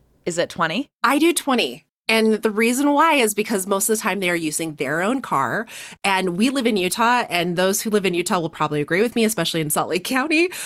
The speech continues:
Speaker 2: We have bad drivers.
Speaker 1: Yeah.
Speaker 2: <laughs> So
Speaker 1: They
Speaker 2: they
Speaker 1: are
Speaker 2: got my
Speaker 1: at risk. <laughs> Yeah.
Speaker 2: Yes, they're at risk. <laughs> And so I, the fact that they're getting my food to me hot and they're being nice about it, and I mean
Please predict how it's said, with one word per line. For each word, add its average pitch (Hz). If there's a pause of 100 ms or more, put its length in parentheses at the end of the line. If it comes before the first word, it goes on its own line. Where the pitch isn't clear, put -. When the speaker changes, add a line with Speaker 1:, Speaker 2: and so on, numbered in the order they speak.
(100)
Speaker 2:
We 254
have 415
bad 262
drivers. 220 (180)
Speaker 1:
Yeah. 208 (200)
Speaker 2:
<laughs> 320
So - (1000)
Speaker 1:
They 240
Speaker 2:
they 302
Speaker 1:
are -
Speaker 2:
got 285
my -
Speaker 1:
at 185
risk. 180
<laughs> - (260)
Yeah. 233
Speaker 2:
Yes, 240
they're 269
at 294
risk. 294 (120)
<laughs> -
And 262
so 254
I, 240
the 254
fact 302
that 269
they're 247
getting 233
my 214
food 220
to -
me 226
hot 214 (380)
and 208
they're 220
being 196
nice 196
about 220
it, 220
and 202 (100)
I 196
mean 190